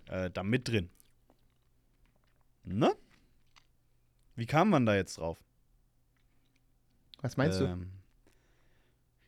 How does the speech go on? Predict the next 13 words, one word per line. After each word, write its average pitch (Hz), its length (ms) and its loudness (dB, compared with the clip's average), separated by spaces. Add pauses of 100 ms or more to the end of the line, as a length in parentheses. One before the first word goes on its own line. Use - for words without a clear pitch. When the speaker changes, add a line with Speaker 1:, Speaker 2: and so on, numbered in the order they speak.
Speaker 1:
wie 120 60 -6
kam 160 260 4
ich 330 60 2
denn 190 140 2
auf 151 100 4
die 131 100 -4
Quizfolge? 104 720 0 (920)
Ach 147 120 4
so, 202 220 4
ja, 160 60 6
weil, 147 80 4
Speaker 2:
Deutschland-Cup-Pause. 143 880 10
Speaker 1:
weil, 110 80 -6